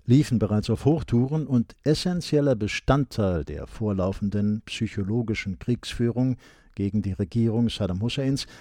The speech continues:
war der Vorwurf von Massenvernichtungswaffen in den Händen des Diktators. Die Kampagne war eine regelrechte Blaupause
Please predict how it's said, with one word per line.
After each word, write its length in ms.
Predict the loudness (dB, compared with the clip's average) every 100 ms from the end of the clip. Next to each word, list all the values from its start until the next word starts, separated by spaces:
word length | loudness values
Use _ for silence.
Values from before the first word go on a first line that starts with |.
| -20 _ _ -2
war 300 | 2 4 4
der 180 | 2
Vorwurf 720 | 0 0 0 0 -2 -4 -6 -14
von 260 | -8 -2 0
Massenvernichtungswaffen 1500 | 0 0 -2 -6 -4 -2 0 -2 -4 -6 -4 -2 -2 -4 -4
in 180 | -2 0
den 160 | -2
Händen 320 | -2 -6 -4
des 220 | -6 -6 -6
Diktators. 640 | -4 -2 -2 -4 -14 -16 -20 _ _ _ _ _ _ _ _ _ _ _ _
Die 160 | 0 2
Kampagne 540 | 2 2 2 4 2
war 80 | 2
eine 280 | 2 2 2
regelrechte 580 | 0 0 -2 -4 -4 -4
Blaupause 800 | 0 0 0 0 0 2 2